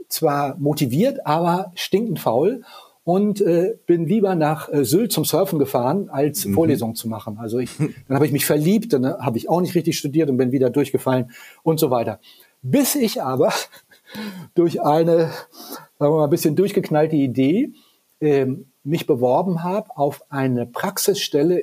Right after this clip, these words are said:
Speaker 1: in einem Gefängnis in den U S A, ein Vorzeigegefängnis, in dem
Speaker 2: Mhm.
Speaker 1: Gewalttäter behandelt werden, und zwar erfolgreich behandelt werden. Mein Professor kannte den Laden, traute dem Frieden nicht,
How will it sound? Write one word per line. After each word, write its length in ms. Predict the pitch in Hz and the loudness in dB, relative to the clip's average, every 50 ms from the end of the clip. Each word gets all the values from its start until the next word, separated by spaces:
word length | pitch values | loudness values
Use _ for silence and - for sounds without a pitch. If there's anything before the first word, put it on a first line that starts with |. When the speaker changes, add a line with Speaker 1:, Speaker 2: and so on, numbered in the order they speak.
| - - | -4 -4
Speaker 1:
in 160 | - 135 156 | -6 -6 -6
einem 340 | - 143 139 139 135 135 135 | -4 -6 -4 -2 -2 -2 -2
Gefängnis 640 | 127 120 - - - 156 170 185 190 185 175 180 - | -2 -4 -6 -4 -4 -2 0 0 0 0 -2 -2 -4
in 220 | - - 151 156 | -4 -2 -2 0
den 240 | 151 156 143 143 147 - | 0 0 -2 -2 -4 -2
U 180 | 151 147 143 | 0 0 0
S 160 | 123 - - | 0 -2 -6
A, 380 | - - 127 123 131 170 240 302 - | -6 -4 -2 -2 -2 -2 -4 -8 -8
ein 180 | - 127 123 120 | -8 -6 -6 -6
Vorzeigegefängnis, 1300 | - - - 202 208 208 - - 139 123 113 117 107 87 113 - - 117 110 110 113 135 - - - _ _ - - - - - - _ _ - | -6 -2 -2 -2 -2 -2 -4 -4 -2 -2 -2 -2 -2 -6 -6 -6 -6 -6 -4 -4 -4 -4 -4 -6 -8 _ _ -20 -20 -20 -20 -20 -20 _ _ -6
in 220 | - 139 131 135 117 | -4 -2 -2 0 0
dem 340 | 98 143 151 165 95 107 | 0 0 2 2 4 2
Speaker 2:
Mhm. 160 | 120 156 190 - 123 | 2 2 0 -4 -2
Speaker 1:
Gewalttäter 1000 | - 156 123 123 120 123 165 208 202 - - 202 202 196 - 196 190 185 185 185 - _ _ _ _ _ _ _ _ _ _ _ _ _ _ _ _ _ _ _ _ _ _ - | -2 -2 0 0 0 2 0 0 -2 -2 -2 -2 -2 0 -2 -2 -2 -2 -4 -8 -12 _ _ _ _ _ _ _ _ _ _ _ _ _ _ _ _ _ _ _ _ _ _ -6
behandelt 460 | - 151 175 226 247 220 185 143 117 | -4 0 0 2 2 4 2 2 2
werden, 240 | 127 123 123 147 156 | 0 0 0 0 0
und 80 | 151 147 | -2 -2
zwar 140 | - 156 147 | -2 -2 -2
erfolgreich 480 | 143 - - 165 156 - 120 110 - | 0 0 0 0 0 0 -2 -4 -4
behandelt 360 | - 107 110 110 104 104 - | -6 -8 -8 -8 -8 -10 -10
werden. 180 | - 113 113 117 | -10 -10 -8 -6
Mein 160 | 127 131 131 | -6 -6 -4
Professor 440 | 135 - 135 - - 180 - 175 131 | -2 -2 0 0 0 0 2 0 0
kannte 260 | - - 160 185 202 | 0 0 0 0 2
den 160 | 185 202 202 | 2 2 2
Laden, 340 | 190 190 180 185 190 190 190 | 2 2 2 2 0 0 -2
traute 340 | - - 131 135 160 156 160 | -2 0 0 2 2 2 0
dem 140 | 170 170 170 | 0 0 -2
Frieden 320 | - - 180 170 147 165 | 0 0 -2 0 0 0
nicht, 240 | 170 175 170 175 | 0 0 -2 -4